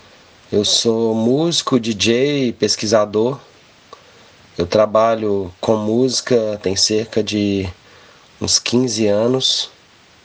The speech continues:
E sou músico, estudante desde, desde pequeno. Desde cerca de quatorze anos de idade eu já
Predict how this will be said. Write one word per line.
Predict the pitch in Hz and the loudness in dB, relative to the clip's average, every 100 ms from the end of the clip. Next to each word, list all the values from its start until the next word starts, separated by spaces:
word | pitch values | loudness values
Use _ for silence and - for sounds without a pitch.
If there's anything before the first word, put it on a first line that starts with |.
| - - _ - - - - - - | -20 -20 _ -20 -20 -20 -20 -20 -6
E | 104 107 | -2 0
sou | - 113 | 0 0
músico, | 101 101 120 127 - 104 | -2 0 2 0 -2 -4
estudante | - 101 104 113 110 - | -4 0 2 2 0 0
desde, | 107 107 110 | 0 0 -2
desde | 101 92 98 98 104 101 | -4 -6 -8 -2 -2 -2
pequeno. | 95 95 - 98 110 123 123 - _ _ _ _ - - - - - - - - - | -8 -8 -2 0 2 0 -4 -12 _ _ _ _ -20 -20 -20 -20 -20 -20 -20 -20 -6
Desde | 95 98 95 | -2 0 0
cerca | 92 - 101 - | 0 0 0 -2
de | 92 92 90 | -4 -2 -2
quatorze | - 87 104 104 101 | -2 0 0 0 -2
anos | 101 | -2
de | 98 | -2
idade | 90 92 104 104 | 0 2 2 0
eu | 101 | -2
já | 98 95 95 90 | 0 2 0 -4